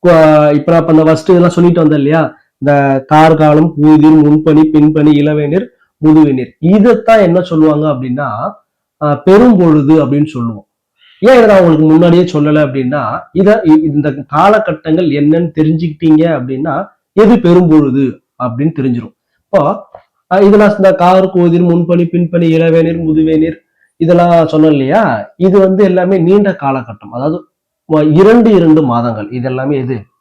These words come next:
இரண்டு இரண்டு மாதங்கள். இப்ப நீண்ட, ஒரு குறிப்பிட்ட ஒரு நீண்ட நெடிய நாளை கொண்டது, அதுதான் பெரும்பொழுது. நிறைய நாட்களை கொண்டது, நிறைய, அஹ், கால அவகாசங்களை கொண்டது என்ன அப்படின்னா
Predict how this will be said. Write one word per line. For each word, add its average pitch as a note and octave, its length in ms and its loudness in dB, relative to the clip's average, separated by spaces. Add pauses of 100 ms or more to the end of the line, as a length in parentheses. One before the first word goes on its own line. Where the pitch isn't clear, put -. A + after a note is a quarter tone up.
(140)
இரண்டு D3+ 320 0
இரண்டு C3+ 220 -4
மாதங்கள். G#2+ 400 -10 (320)
இப்ப F3+ 160 -4 (380)
நீண்ட, C4+ 800 2 (960)
ஒரு C3+ 260 -4
குறிப்பிட்ட F3 460 -2
ஒரு D#3 140 0
நீண்ட E3+ 400 0 (640)
நெடிய E3+ 340 4
நாளை C3+ 320 -2
கொண்டது, A2 360 -10 (400)
அதுதான் D#3+ 500 0 (100)
பெரும்பொழுது. A#2 1040 -6
நிறைய E3+ 540 0
நாட்களை D#3 460 -2
கொண்டது, B2+ 420 -6
நிறைய, E3+ 600 -4
அஹ், C#3 180 -10 (420)
கால G#3 480 2
அவகாசங்களை D3 680 -2
கொண்டது B2 380 -6
என்ன B2 320 -4
அப்படின்னா A#2+ 340 -8